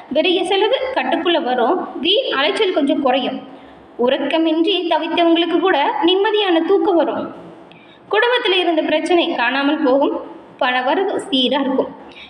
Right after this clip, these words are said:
நீங்க இந்த மாதம் கொடுத்த வாக்கு காப்பாத்தக்கூடிய அளவுக்கு சில வாய்ப்புகள் வரும்.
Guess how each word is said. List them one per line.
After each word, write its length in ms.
நீங்க 200
இந்த 160
மாதம் 400
கொடுத்த 340
வாக்கு 360
காப்பாத்தக்கூடிய 920
அளவுக்கு 760
சில 260
வாய்ப்புகள் 560
வரும். 280